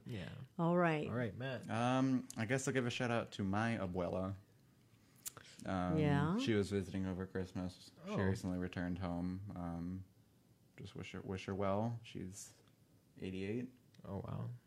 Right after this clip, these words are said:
Speaker 2: Wow.
Speaker 3: Yeah.
Speaker 1: That's great.
Speaker 3: So.
Speaker 2: That is nice. What's your abuela's first name?
Speaker 3: Romelia.
Speaker 2: Whoa. Say that
Speaker 1: Romelia.
Speaker 2: again?
Speaker 3: Romelia.
Speaker 2: Romelia.
Speaker 1: That's a pretty name.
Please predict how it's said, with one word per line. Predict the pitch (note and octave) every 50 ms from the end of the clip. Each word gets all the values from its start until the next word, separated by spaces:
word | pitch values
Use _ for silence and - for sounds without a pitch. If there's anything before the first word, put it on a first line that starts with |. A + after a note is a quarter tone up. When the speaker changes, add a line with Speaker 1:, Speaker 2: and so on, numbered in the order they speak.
| - _ - _ - _ - - -
Speaker 2:
Wow. | D3+ D#3 D3 G2 G2+ - - -
Speaker 3:
Yeah. | - F#2 F#2+ F#2+ E2 E2 F2 - - - - - - - - - - - - _ _ - _ - - _ - - _ - _ - -
Speaker 1:
That's | - - -
great. | - E3 F#3+
Speaker 3:
So. | F#3 F2 F2+ F2+ F#2 G2+ G#2+ -
Speaker 2:
That | - F3 F3 F3 F3 F3
is | E3+ E3+ E3+ -
nice. | F3+ E3 D#3+ -
What's | - F#3 F#3 F#3
your | A3 G3+ F#3+ F#3 F#3
abuela's | E3+ D#3+ F3 F#3 F3+ F3 F3 F3 E3+ E3+ E3 -
first | - - E3+ D#3+ - -
name? | D#3+ D3 C#3 C#3 - - - - - - - _ -
Speaker 3:
Romelia. | F#2+ F#2 F2+ F#2+ G2 G2+ G2+ F#2 F2+ E2+ D#2+ E2 D#2+ E2 - - - - - _ - - - _ _ -
Speaker 2:
Whoa. | - C#3+ D#3 D#3 D3+ C3+ - - - G#2+ A#2+
Say | D3 C#3+ F3 E3+ E3+
that | E3+ E3
Speaker 1:
Romelia. | E3+
Speaker 2:
again? | E3+ F3 F3 F#3+ G#3 G#3+ -
Speaker 3:
Romelia. | F#2 F#2 F#2 F#2 F#2 F2+ F2 F2 E2+ E2 E2+ F#2+ G2+ - - _ -
Speaker 2:
Romelia. | F#3 F3 F3 E3+ E3+ E3+ E3
Speaker 1:
That's | C3+ -
a |
pretty | D#3+ C3 A2+ A2
name. | G#2 G#2 A2 C3+ D3 C3+ A2+